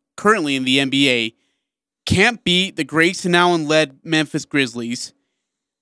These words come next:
uh, the Tim Duncan-less slash Tony Parker-less slash Ginobili-less slash Kawhi Leonard-less San Antonio Spurs, or the Steph Curry solo-led Warriors,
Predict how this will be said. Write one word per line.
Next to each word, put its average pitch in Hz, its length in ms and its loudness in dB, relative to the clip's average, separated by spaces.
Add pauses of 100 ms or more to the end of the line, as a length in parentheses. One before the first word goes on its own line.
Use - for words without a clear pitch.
(140)
uh, 143 640 2
the 139 300 -6
Tim 190 300 0
Duncan-less 170 1080 -2
slash 147 640 0
Tony 165 220 -2
Parker-less 160 800 -4
slash 147 560 -2 (440)
Ginobili-less 165 680 0 (100)
slash 151 600 0
Kawhi 160 400 0
Leonard-less 151 500 -4
San 160 220 -8
Antonio 147 320 -6
Spurs, 113 480 -6 (880)
or 165 380 4
the 151 360 -2
Steph 196 380 0
Curry 170 480 0
solo-led 156 720 0
Warriors, 127 920 -6